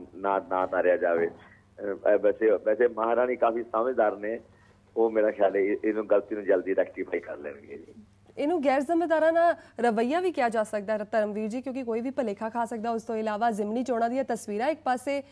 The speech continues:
Speaker 2: ਅਪਲੋਡ ਕਰ ਰਹੇ ਨੇ, ਉਧਰ ਸਾਂਸਦ ਆਪਣੇ ਨਾਮ ਤੋਂ ਨਹੀਂ ਹਟਾਇਆ ਗਿਆ।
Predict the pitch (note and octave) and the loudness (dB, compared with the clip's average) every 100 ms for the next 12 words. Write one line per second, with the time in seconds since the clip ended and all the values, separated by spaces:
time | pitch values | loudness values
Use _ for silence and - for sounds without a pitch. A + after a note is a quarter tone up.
0 | - - A#3 B3 C#4+ C#4 C4+ B3+ C4 B3+ | -20 -2 -2 4 4 4 0 0 0 -2
1 | G#3+ A#3+ A3+ - - A#3+ A3+ D#4 D#4 C#4 | 0 -2 -2 -10 0 2 2 2 2 4
2 | C#4 A#3+ G#3 G#3+ G#3 G#3 F#3+ F3+ F3+ - | 2 2 0 -4 -6 -6 -6 -8 -8 -14